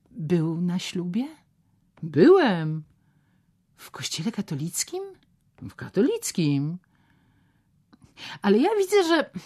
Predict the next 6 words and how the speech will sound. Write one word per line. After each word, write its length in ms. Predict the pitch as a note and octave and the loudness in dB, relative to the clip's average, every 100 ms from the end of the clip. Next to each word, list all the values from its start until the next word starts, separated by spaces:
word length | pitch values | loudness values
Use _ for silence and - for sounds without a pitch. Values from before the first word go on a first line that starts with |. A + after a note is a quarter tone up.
| - - - - - | -16 -20 -20 -20 -2
to 120 | A#3 | -2
wszystko 440 | - A4 - G4 | 0 -2 0 0
panią 340 | F#4+ F#4+ E4 D#4+ | 2 0 2 4
nad 180 | C4 | 8
miarę 540 | G#3+ A3 A3 G3 F3 E3+ | 8 8 8 6 4 2
interesuje. 960 | E3+ D#3 D3 C#3 - B2+ B2 A#2 A#2 | 0 0 0 -2 -4 -4 -4 -6 -10